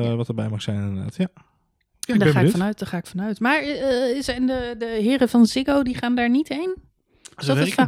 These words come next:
Speaker 2: begrepen heb, niet inderdaad. Nee,
Speaker 1: Oh.
Speaker 2: nee, nee. Volgens mij is ook het commentator, eh, eh, wordt volgens mij ook gewoon gedaan vanaf, eh, eh, locatie.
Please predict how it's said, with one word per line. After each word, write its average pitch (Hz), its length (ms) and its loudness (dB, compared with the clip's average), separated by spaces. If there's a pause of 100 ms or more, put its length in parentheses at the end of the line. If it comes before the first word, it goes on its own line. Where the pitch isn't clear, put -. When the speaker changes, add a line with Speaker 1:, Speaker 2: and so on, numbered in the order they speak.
Speaker 2:
begrepen 147 240 2
heb, 104 140 -4
niet 349 140 0
inderdaad. 107 340 0
Nee, 392 160 0
Speaker 1:
Oh. 370 120 0
Speaker 2:
nee, 269 180 -6
nee. 170 240 0 (460)
Volgens - 200 -16
mij 156 100 0
is 123 60 -4
ook 123 100 -4
het 110 80 -16
commentator, 101 600 -4
eh, 95 280 -4
eh, 95 600 -8
wordt 101 180 -8
volgens 98 120 -6
mij 110 100 -6
ook 202 100 -6
gewoon 135 180 0
gedaan 104 260 -4
vanaf, 101 340 -6
eh, 98 240 -2
eh, 92 60 -6 (260)
locatie. 104 520 -8